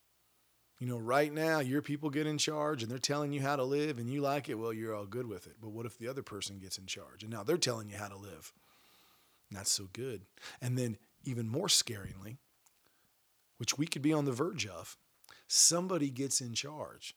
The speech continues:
and they pervert government so much that they make the courts, they make investigators, they make all of it political. And then there's no chance for going back.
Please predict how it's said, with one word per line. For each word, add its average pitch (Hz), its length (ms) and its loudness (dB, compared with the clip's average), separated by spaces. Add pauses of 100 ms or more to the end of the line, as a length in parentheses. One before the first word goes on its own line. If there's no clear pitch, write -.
(160)
and 120 160 -2
they 143 140 0
pervert 143 560 -2
government 127 520 -4
so 143 340 4
much 151 580 -6 (720)
that 123 160 -4
they 143 160 2
make 135 220 0
the 104 80 -10
courts, - 640 -4 (720)
they 120 80 -4
make 110 180 -6
investigators, 117 960 -2
they 113 80 -6
make 104 180 -8 (140)
all 120 300 -2
of 104 140 -4
it 98 160 -12 (120)
political. 139 1000 4 (2000)
And 107 80 -6
then 113 80 -2
there's 131 200 0
no 135 140 0
chance 151 400 2
for - 140 -6
going 113 380 -4
back. 120 420 -8